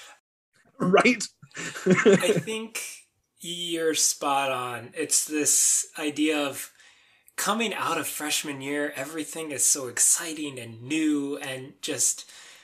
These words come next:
Speaker 2: the, the wall that you hit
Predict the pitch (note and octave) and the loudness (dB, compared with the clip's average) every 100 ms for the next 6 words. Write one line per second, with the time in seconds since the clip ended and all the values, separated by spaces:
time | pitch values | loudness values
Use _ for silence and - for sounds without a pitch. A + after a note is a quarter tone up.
0 | _ _ _ _ _ F3 D#3+ D#3+ C#3+ C3 | _ _ _ _ _ -4 -4 -4 -6 -6
1 | B2+ C#3 C#3+ D#3 C#3+ B2+ B2+ B2 B2+ C3 | -6 -4 -2 -2 -4 -8 -8 -8 -6 -8
2 | - | -10